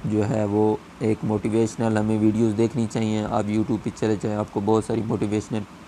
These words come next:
videos मिल जाएंगी। ठीक है, तो अपनी हिम्मत आपने नहीं हारनी। ठीक है,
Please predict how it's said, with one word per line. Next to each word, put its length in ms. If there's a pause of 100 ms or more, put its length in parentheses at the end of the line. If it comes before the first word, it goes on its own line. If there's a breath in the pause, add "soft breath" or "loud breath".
(320 loud breath)
videos 320
मिल 200
जाएंगी। 400
ठीक 220
है, 140 (460 loud breath)
तो 400 (100)
अपनी 340
हिम्मत 360 (220)
आपने 320
नहीं 300
हारनी। 380
ठीक 220
है, 120